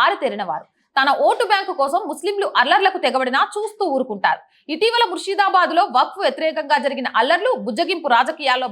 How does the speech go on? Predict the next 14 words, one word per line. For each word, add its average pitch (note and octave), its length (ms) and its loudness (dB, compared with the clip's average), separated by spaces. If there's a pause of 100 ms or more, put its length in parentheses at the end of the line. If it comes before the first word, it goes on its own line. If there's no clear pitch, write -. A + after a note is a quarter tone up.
భాగంగా A#3+ 420 0
జరిగినవే. F#3 340 -14 (380)
వారిని A4 360 4
కట్టడి G4+ 320 0
చేయాల్సిన F4+ 440 0
పోలీసులు F4+ 360 -4 (100)
చూస్తూ G#4 280 -6 (120)
ఊరుకున్నారు. F#3+ 440 -6 (340)
కనీసం A#4+ 360 4 (140)
అల్లర్లను G#4 480 4
అదుపు E4+ 260 -2
చేసే E4+ 200 -6 (120)
ప్రయత్నమూ F#4 480 -2
చేయలేదన్న D4+ 460 -2